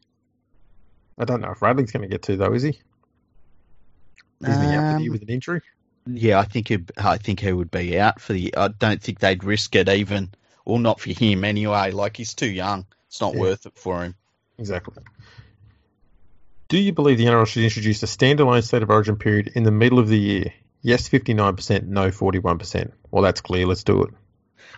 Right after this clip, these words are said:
Speaker 2: Yep. I'm strapped in for it. It'll be
Speaker 1: Yep.
Speaker 2: interesting to see how successful this end-of-year Origin thing is, because I think if it goes nuts,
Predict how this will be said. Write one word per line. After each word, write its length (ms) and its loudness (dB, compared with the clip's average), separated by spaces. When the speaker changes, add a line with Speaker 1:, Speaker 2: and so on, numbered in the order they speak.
Speaker 2:
Yep. 260 6
I'm 200 -2
strapped 380 -2
in 120 -4
for 260 0
it. 100 -6
It'll 120 -2
be 100 4
Speaker 1:
Yep. 60 2
Speaker 2:
interesting 440 -2
to 60 -8
see 220 2
how 300 0
successful 680 -4
this 200 -8
end-of-year 440 -2
Origin 460 0
thing 200 -6
is, 120 -6
because 260 -6
I 120 4
think 240 -4
if 140 -6
it 100 -6
goes 280 0
nuts, 580 -2